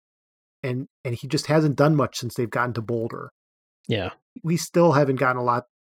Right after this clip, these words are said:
Speaker 1: with Stu and Larry. We got hints of a little bit with Larry in this episode, but not enough. As long as we're talking about characters that have not been well developed,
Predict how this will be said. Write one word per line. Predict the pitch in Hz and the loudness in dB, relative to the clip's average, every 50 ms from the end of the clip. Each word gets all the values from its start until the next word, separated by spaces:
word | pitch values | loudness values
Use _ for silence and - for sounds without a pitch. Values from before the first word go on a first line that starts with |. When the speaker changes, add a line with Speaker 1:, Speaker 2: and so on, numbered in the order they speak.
| _ _ - | _ _ -6
Speaker 1:
with | 143 131 120 - | -4 -2 -2 -2
Stu | - - - - 135 127 127 127 131 | -6 -6 -2 0 2 2 2 2 0
and | 127 120 120 | 0 -2 -2
Larry. | 117 120 123 123 117 117 113 113 117 127 - - - | -2 -2 -2 -2 -2 -2 -2 -2 -2 -4 -6 -6 -8
We | 135 127 | -4 0
got | 135 139 127 - _ - | 0 0 0 -2 _ -10
hints | - - 160 180 185 - | 0 2 4 4 4 4
of | 190 151 | 2 2
a | 160 | 4
little | 156 151 160 160 170 | 4 6 6 6 6
bit | 151 175 180 - | 4 4 4 2
with | 165 151 170 | 2 2 2
Larry | 165 165 170 165 170 170 | 4 4 6 6 6 4
in | 165 | 4
this | 170 170 160 - | 2 2 2 0
episode, | 175 165 - 170 - - 180 170 170 165 165 165 143 - | 0 0 0 -2 -2 0 2 4 4 4 4 2 0 -2
but | 127 120 | -4 -4
not | 127 135 131 131 131 135 | -2 -2 0 0 0 0
enough. | 135 131 135 135 131 135 131 - _ _ _ _ _ _ _ _ _ _ - | 0 0 0 0 -2 -2 -4 -8 _ _ _ _ _ _ _ _ _ _ -6
As | 139 123 110 | -4 0 2
long | 139 139 143 147 | 4 4 6 6
as | 139 | 6
we're | 143 135 | 4 4
talking | - - 139 139 - | 4 4 2 4 2
about | 143 131 127 - | 0 0 0 0
characters | - 143 143 131 - - 139 117 113 | 2 2 2 2 4 2 0 2 2
that | 135 123 | 2 0
have | 123 113 113 | 0 0 -2
not | 123 120 120 - | -4 -4 -2 -2
been | - 127 123 | -2 0 0
well | 123 127 123 120 | 0 0 0 0
developed, | 123 117 113 123 120 120 120 117 - - | -2 -4 -2 0 0 0 0 -2 -4 -8